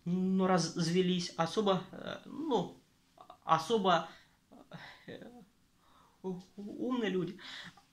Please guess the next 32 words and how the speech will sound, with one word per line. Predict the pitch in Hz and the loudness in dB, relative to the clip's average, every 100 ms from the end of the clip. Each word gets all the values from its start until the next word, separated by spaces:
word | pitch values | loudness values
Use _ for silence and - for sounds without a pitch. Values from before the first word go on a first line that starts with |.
| _ | _
они, | - 170 214 185 | -4 2 2 2
ну, | 175 180 | 0 4
даже | 185 165 175 | 4 4 2
не | 196 - | 0 -2
женились, | - - 196 202 175 139 - | -4 0 0 0 0 -2 -2
то | 143 | -6
есть, | 143 - - - _ _ - | -8 -16 -20 -20 _ _ -8
э, | 147 | -6
бля, | 156 160 156 - | -4 -6 -4 -6
там, | - - - _ _ _ _ _ _ _ _ - - - - _ - - | -6 -12 -16 _ _ _ _ _ _ _ _ -16 -16 -16 -20 _ -20 -6
и, | 190 190 170 - - _ _ _ _ _ - - | 0 2 2 -2 -10 _ _ _ _ _ -20 -4
ну, | 254 180 - - _ - | 0 0 -2 -12 _ -4
люди, | 175 190 190 | 4 6 6
ну, | 185 180 180 180 180 | 0 0 -2 -2 -2
ну, | 180 180 170 | -4 -4 -6
которые | 175 175 175 | -2 -2 0
там | 131 156 | 0 2
ни | 170 | 2
разу | 180 175 180 | 2 2 2
не | 190 190 | 2 2
женились, | 170 220 220 160 - | 0 0 -2 -4 -8
их | 165 | -2
даже | 170 170 - - - - - | 2 2 0 -4 -18 -14 -8
в-, | 156 - - | -8 -10 -12
э, | 170 175 - - | -10 -10 -12 -12
внешне | 156 156 156 151 175 202 190 151 - - | -10 -8 -10 -6 0 0 0 -6 -8 -6
можно | 165 170 151 | -2 0 2
отличить | 147 165 175 220 - | 2 0 -2 -2 0
от | 147 - - - - | 0 0 -12 -16 -8
женатику, | 139 143 143 139 175 180 147 139 139 | -4 -2 -2 2 4 4 2 -2 0
то | 143 | 0
есть, | 143 | 0